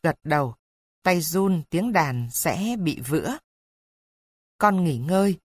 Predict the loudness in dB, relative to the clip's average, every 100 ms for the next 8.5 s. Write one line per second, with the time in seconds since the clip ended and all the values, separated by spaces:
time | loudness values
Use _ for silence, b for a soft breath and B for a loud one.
0 | _ 0 2 4 4 0 0 0 2 2
1 | 0 2 0 0 -4 -4 -4 -2 -4 -6
2 | _ _ _ _ _ _ _ _ _ _
3 | _ _ _ 0 4 6 4 2 0 0
4 | 0 0 2 2 -2 _ _ -2 0 4
5 | 4 4 2 0 2 2 4 4 4 0
6 | -6 0 0 2 0 0 0 -8 0 0
7 | 0 -4 -2 -4 _ 0 0 0 0 0
8 | -2 -4 -4 -4